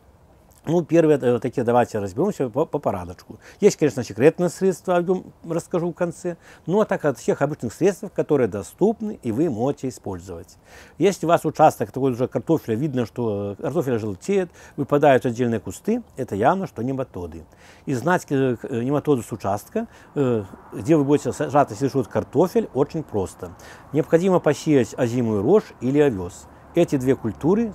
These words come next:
своими корневыми выделениями губят нематод. Кстати,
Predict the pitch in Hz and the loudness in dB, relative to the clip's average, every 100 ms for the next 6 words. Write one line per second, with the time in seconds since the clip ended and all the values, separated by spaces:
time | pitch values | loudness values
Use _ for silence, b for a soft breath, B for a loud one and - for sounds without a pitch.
0 | - 151 170 143 - 131 143 131 120 98 | -4 2 2 2 0 0 0 2 0 -2
1 | 104 110 175 214 202 90 143 151 - 143 | -2 0 0 -2 -4 -2 -2 -2 -4 -6
2 | 139 95 87 - - B B B B B | -6 -8 -12 -16 -20 B B B B B
3 | - 180 175 165 165 | 4 6 6 0 -10